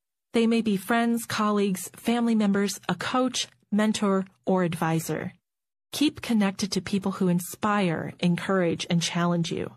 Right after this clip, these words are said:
An extrovert will naturally surround himself with people because that's how he works best. He'll want multiple channels of input and feed off the connections within a group. When he hits a roadblock,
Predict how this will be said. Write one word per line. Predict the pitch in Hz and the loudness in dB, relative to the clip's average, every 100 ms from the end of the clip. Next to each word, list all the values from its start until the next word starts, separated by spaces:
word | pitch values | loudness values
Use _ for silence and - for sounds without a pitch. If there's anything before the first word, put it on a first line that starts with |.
| _ _ _ _ _ _ _ _ _ _ | _ _ _ _ _ _ _ _ _ _
An | 262 | 0
extrovert | 277 330 - 277 196 - | 0 -2 -2 0 0 2
will | 185 | 2
naturally | 180 180 202 233 220 214 | 4 4 2 0 0 0
surround | 190 - 175 170 180 | 0 0 0 0 0
himself | 196 185 196 185 | 0 0 0 -2
with | 190 190 | -2 -4
people | - 220 190 208 - - - | -4 -4 -2 -4 -6 -12 -10
because | - 226 226 | -4 -2 0
that's | 226 240 - | 0 -2 -2
how | 214 196 | -2 -2
he | - 180 | 0 0
works | 175 165 - | 0 -4 -4
best. | 254 - - - - - _ _ _ _ - | -4 -4 -6 -14 -16 -20 _ _ _ _ -2
He'll | 254 | 0
want | 226 233 185 | 2 2 2
multiple | 190 226 - 247 233 | 2 2 -2 -4 -2
channels | - 202 185 180 180 | -2 0 2 2 0
of | 165 - | -4 0
input | 185 196 - 214 202 - _ _ | 2 2 0 -2 -4 -14 _ _
and | 175 165 | 0 0
feed | - - 240 240 - | -2 -2 0 0 0
off | 185 - | -2 -2
the | |
connections | 190 180 170 170 - 165 160 | -4 0 0 0 -2 0 0
within | 165 165 160 | -2 -2 -2
a | 156 | -2
group. | 151 143 - - _ _ _ _ _ | -4 -6 -8 -14 _ _ _ _ _
When | - 208 | 2 2
he | 202 240 | 2 0
hits | 226 254 - | 0 -2 0
a | |
roadblock, | 185 175 196 196 240 247 | 0 2 0 0 -2 -2